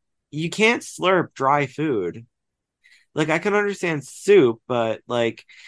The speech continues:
so this nutritionist popped up and she was making this big ass lettuce wrap. It was all lettuce, iceberg lettuce.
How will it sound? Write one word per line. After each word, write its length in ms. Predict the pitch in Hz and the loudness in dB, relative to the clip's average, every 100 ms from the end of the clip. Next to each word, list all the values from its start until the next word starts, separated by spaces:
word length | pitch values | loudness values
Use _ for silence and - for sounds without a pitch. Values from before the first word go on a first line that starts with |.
| _ | _
so 400 | - 175 175 - 147 | 0 2 2 -2 -6
this 240 | 165 170 | -4 -2
nutritionist 720 | 175 156 196 226 185 135 123 | -4 -2 -4 -4 -4 -4 -4
popped 320 | 123 101 - | -2 -2 -2
up 180 | 101 104 | -6 -4
and 100 | 123 | -8
she 140 | 117 147 | -4 -4
was 160 | 135 | -2
making 380 | 135 156 170 170 | -2 -4 -4 -4
this 220 | 117 104 _ | -4 -6 _
big 220 | 139 170 | 2 4
ass 280 | 190 175 151 | 2 0 -2
lettuce 560 | 101 98 110 143 131 - | -8 -4 -2 -2 -4 -6
wrap. 440 | 82 82 78 82 | -6 -4 -6 -6
It 40 | 107 | -8
was 220 | 107 120 | -6 -2
all 240 | 151 135 | -2 -2
lettuce, 400 | 92 113 73 - - | -2 -2 -4 -10 -4
iceberg 520 | 143 175 196 190 117 | -4 -2 -2 0 2
lettuce. 440 | 110 92 78 - | 0 0 -6 -12